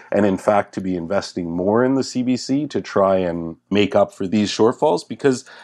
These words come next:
you know, I think that this story just underlines how broken for-profit news is. And, and in a context where, where Post Media is disintegrating, where C T V national news is disintegrating, C B C and independent outlets, outlets like Canadaland, outlets like My Outlet, Ricochet,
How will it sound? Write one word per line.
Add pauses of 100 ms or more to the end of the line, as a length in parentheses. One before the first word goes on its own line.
(400)
you
know,
I
think
that
this
story
just
underlines
how
broken
for-profit
news
is. (280)
And,
and
in
a
context
where,
where
Post
Media
is
disintegrating,
where
C
T
V
national
news
is
disintegrating, (360)
C
B
C
and
independent
outlets,
outlets
like
Canadaland,
outlets
like
My
Outlet,
Ricochet,